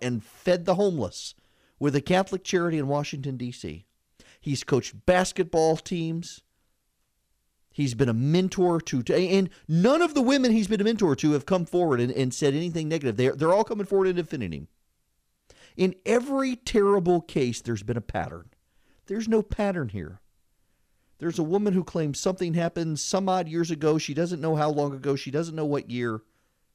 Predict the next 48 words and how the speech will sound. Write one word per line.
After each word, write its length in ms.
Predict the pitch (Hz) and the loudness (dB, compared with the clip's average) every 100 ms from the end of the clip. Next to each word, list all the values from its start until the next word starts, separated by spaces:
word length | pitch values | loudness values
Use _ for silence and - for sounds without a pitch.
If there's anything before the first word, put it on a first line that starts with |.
| _ _ _ _ _ - | _ _ _ _ _ -2
And 160 | 160 | 2
I 80 | 202 | 2
get 240 | 175 226 | 2 -2
memory, 380 | 147 190 165 117 | 2 2 2 0
but, 220 | 117 139 | 2 0
and, 360 | 139 139 147 143 | 0 0 0 0
and 220 | 143 135 | -2 0
victims' 320 | 180 190 143 | 0 0 0
memory. 240 | 190 190 120 | 2 2 0
But 140 | 143 | 2
hey, 200 | 220 202 - - | 2 0 -4 -4
you, 140 | 165 | -2
you, 340 | - 170 190 170 | -2 -2 -2 -2
you 140 | 165 190 | -2 2
want 240 | 226 247 | 2 2
me 120 | 247 202 | 2 0
to 60 | |
say 280 | - 220 196 | 2 4 4
we 160 | 196 220 | 4 4
have 220 | 226 - | 4 2
to 100 | 185 | 2
believe 480 | 175 175 285 302 - | 2 0 -2 -2 2
her 400 | 170 139 190 208 - - _ 139 | 4 4 2 0 -8 -20 _ 0
because, 380 | - - 196 180 | 0 4 2 2
you 100 | 247 | 4
know, 180 | 208 180 | 4 4
victims, 540 | 196 254 285 226 147 | 2 0 0 0 0
th-, 160 | 185 156 | -2 2
their 180 | 196 | 4
memories, 640 | 180 185 233 233 214 - - | 6 4 2 0 -2 -4 -8
their, 240 | 165 180 - | 0 0 2
their 200 | 160 185 | 2 4
memory 380 | 180 226 226 202 | 4 2 0 0
can 200 | 214 190 | 0 0
be 200 | 214 208 | -2 -2
spotty 540 | - - 233 311 240 | -2 2 4 4 2
because 360 | 170 - 190 185 | 0 2 2 2
of 120 | 170 | 0
the 80 | 180 | -2
trauma. 480 | 240 285 294 131 | 0 0 2 2
Well, 260 | 117 190 190 | 2 2 4
and 180 | 202 202 | 2 2
you 80 | 240 | 2
want 160 | 277 | 2
me 60 | 269 | 2
to 80 | 190 | 2
believe 320 | 220 285 262 | 2 0 -2
her 400 | 254 240 180 | 0 0 0